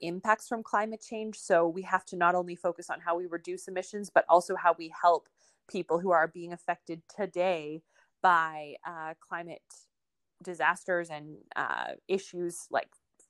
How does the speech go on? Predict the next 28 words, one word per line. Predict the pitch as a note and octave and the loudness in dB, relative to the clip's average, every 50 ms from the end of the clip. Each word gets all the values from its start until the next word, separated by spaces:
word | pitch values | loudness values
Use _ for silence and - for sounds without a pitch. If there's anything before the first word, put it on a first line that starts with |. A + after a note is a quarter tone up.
| _ - | _ -12
droughts | E3+ - E3+ E3+ E3+ E3+ F3+ F3+ F3+ - - - E3 | -2 6 10 12 12 12 12 12 8 4 -4 -6 -6
and, | C3+ C3+ C#3 C3 - - _ _ _ _ _ _ _ _ _ _ - | -6 -6 -8 -12 -18 -20 _ _ _ _ _ _ _ _ _ _ -4
you | G3+ G3 | -2 0
know, | F#3+ | 0
it, | D#3+ G3 F#3+ - | 0 -2 -2 -2
it | - A3+ F#3+ - - G3+ | -2 -2 -2 -4 2 6
goes | A#3 A#3 A#3+ B3+ - - _ - | 6 8 8 6 2 -6 _ -10
each | G#3 A3 - - - | -8 -8 -8 -2 0
way. | F3+ D#3+ D#3 | 0 0 0
Droughts, | E3 E3+ G3 G3 G3+ G3+ G3+ - - - _ | 4 8 10 10 12 10 8 4 -6 -14 _
flooding, | G3+ G3+ G3 G3 G3 G3 F#3+ F#3+ F#3+ | 0 2 2 2 0 -6 -12 -14 -10
hurricanes. | F#3+ G#3+ G3+ G3+ G3+ G3+ - G3 F#3+ F#3 F#3 - - | -6 -4 -4 -2 -4 -6 -8 -14 -14 -14 -12 -12 -12
I | F3+ | -12
mean, | F#3+ F#3 F3+ F3 E3+ - | -10 -10 -12 -12 -6 0
all | - E3+ F#3 G3+ G#3 | 4 4 4 4 2
of | A3 - | -2 -6
these | G3+ F#3+ F#3+ - | -10 -14 -14 -12
things | - - F#3+ F#3+ F#3 F3 E3+ - - | -12 -10 -10 -8 -8 -10 -14 -4 0
are | - E3 D3+ C#3+ - - | 2 4 4 4 2 0
affecting | - - - F#3 - - G3 F3+ | -2 -4 -4 -6 -6 -8 -14 -16
people, | F#3 - F#3 F3+ - F3+ F3 E3+ | -14 -14 -14 -4 0 2 2 2
will | E3 D#3+ D#3 | 2 0 -2
cause | D#3 - - F3+ E3+ E3+ E3+ F3 | -4 -2 0 2 2 2 2 0
migration. | F3 D#3+ D#3 - D#3 D#3+ D#3+ D#3+ - - F3 E3+ E3 D#3+ E3+ F3+ _ _ _ _ _ _ _ _ | -6 -8 -6 -4 -6 -6 -6 -6 -8 -10 -10 -10 -10 -12 -16 -20 _ _ _ _ _ _ _ _
So | - - G#3+ | -4 2 4
I | G3 F#3+ | 4 4
think | G3 - G3+ G3 | 2 0 -8 -6
that's | - F3 F3 - | -6 -6 -6 -6